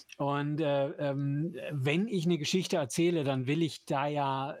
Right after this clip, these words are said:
eine originäre Sache machen. Klar, äh, wenn ich irgendwie, äh, ähm, für den Hintergrund, äh, für irgendein,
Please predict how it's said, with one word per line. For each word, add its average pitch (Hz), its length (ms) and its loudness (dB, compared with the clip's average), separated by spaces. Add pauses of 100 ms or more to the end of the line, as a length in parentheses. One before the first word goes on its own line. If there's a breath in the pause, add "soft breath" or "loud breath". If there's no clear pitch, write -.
(160)
eine 165 280 -2
originäre 156 880 2
Sache 123 400 -2
machen. 117 420 -2 (400 loud breath)
Klar, 160 420 0
äh, 151 220 0
wenn 147 140 0
ich 151 120 -4
irgendwie, 147 640 0 (380 loud breath)
äh, 143 260 2 (220)
ähm, 139 300 0
für - 140 -2
den 147 140 0
Hintergrund, 170 840 2
äh, 156 220 -2
für 202 120 -4
irgendein, 156 720 0